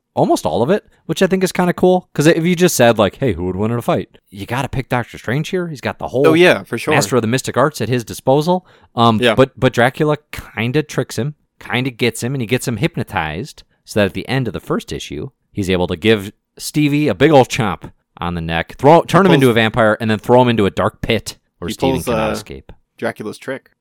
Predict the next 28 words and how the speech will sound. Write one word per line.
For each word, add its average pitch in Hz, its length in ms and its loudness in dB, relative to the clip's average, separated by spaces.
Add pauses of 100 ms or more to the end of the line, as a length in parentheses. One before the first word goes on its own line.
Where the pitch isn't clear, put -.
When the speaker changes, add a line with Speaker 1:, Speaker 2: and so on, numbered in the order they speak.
(200)
Speaker 1:
Hypnotizing 156 500 -4
someone? 226 280 -6 (240)
You 117 60 4
look 131 120 6
like, 120 240 4
you 135 160 6
look 135 160 2
like 135 140 0
there 120 80 0
was 107 100 -2
more 104 160 -2
to 92 80 -4
that. 90 380 -10
<laughs> - 60 -20 (520)
Speaker 2:
Uh, 127 60 -16 (300)
it's, - 240 -16
uh, 110 300 -4
it's - 180 -16
when 120 100 -6
he 110 60 -4
bites 104 260 -6
someone 107 240 -10
on 104 120 -12
the 104 60 -12
neck. 107 280 -12 (240)
That's 107 220 -4
Dracula's 104 440 -12
trick. - 320 -16